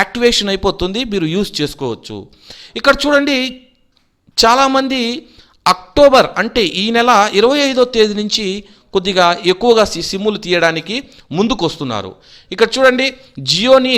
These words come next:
ట్వంటీ ఎయిట్ డేస్‌లో టెన్ మిలియన్స్ పీపుల్స్ అంటే టెన్ మిలియన్స్ పీపుల్స్ ఈ సిమ్ములను పర్చేస్ చేశారు. ఇక్కడ వీళ్ళ టార్గెట్ వచ్చేసి టెన్ క్రోర్స్ వినియోగదారులను వీళ్ళు వాళ్ళ నెట్వర్క్ వైపుకి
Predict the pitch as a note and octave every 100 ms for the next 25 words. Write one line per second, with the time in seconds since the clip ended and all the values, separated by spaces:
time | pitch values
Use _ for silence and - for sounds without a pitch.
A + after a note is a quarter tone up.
0 | B3+ F#3+ A#3 A#3+ C4+ B3 A#3+ F3+ F#3+ A3
1 | A3 A3 F3 F3+ - G3+ A#3+ B3 A3 A3+
2 | A3+ F3+ - F3+ E3+ B2 - - D#3+ F#3+
3 | G3+ E3+ F#3 - - _ F#3 A3+ B3+ A3
4 | G#3 A#3+ A#3 - F#3+ F#3 F#3+ - G3 B3
5 | - - D#3+ D#3 E3 F#3 F#3 E3 G3+ -
6 | D3+ - D#3+ - B2 - G2+ F#2 - _
7 | - - A3+ C#4 C#4+ C4 B3+ B3+ F3 G3
8 | C4 D4 C#4 B3 A3+ G#3+ A3+ G#3 C4 -
9 | - _ _ _ - G3 B3 B3+ A3 C4
10 | B3+ - - - D#3 G3 A#3 A3 F3+ E3+
11 | D#3+ E3 E3 D#3+ F3+ C#4 - B2 C#3+ E3+
12 | D3 D3 D#3+ - C4 C4 C4 D3+ D3+ -
13 | -